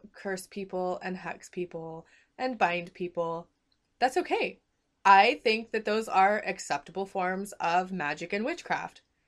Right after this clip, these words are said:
I might have a different way of going about it in the matter of, uh, exhausting mundane options first, but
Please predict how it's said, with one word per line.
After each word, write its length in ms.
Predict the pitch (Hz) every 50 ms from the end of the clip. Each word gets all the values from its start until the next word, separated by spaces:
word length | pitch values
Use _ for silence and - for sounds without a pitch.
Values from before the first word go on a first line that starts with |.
| _ _ _ _ _ _ _ _ _ _ _ _ _ _ _ -
I 120 | 202 226
might 200 | 240 240 226 226
have 220 | 226 226 220 202
a 40 | 208
different 320 | 196 208 202 - 208 - 196
way 160 | 196 180 180
of 120 | 175 -
going 280 | - 175 170 165 - -
about 320 | 180 185 208 240 262 254
it 260 | 220 214 208 202 - -
in 440 | - 214 208 202 202 196 190 180 - - - - _ _
the 160 | 185 185 196
matter 480 | 190 190 190 175 175 175 180 180 180 170 - -
of, 640 | 185 180 175 170 165 160 165 160 160 165 - - _ _ _ _ _ _ _ _ _ _ _ _ _
uh, 300 | 196 185 180 175 175 175 -
exhausting 760 | - 196 185 185 196 190 190 185 190 185 - - 185 185 190
mundane 640 | 180 165 170 175 175 170 165 165 160 160 160 175 - _ _ _ _ -
options 540 | 185 180 175 - - - 165 160 160 - -
first, 720 | - - 233 240 220 190 165 175 180 - - - - - _ _ _ _ _ _ _ _ _ _ _ _ _
but 580 | 196 190 208 208 208 214 208 208 208 147 -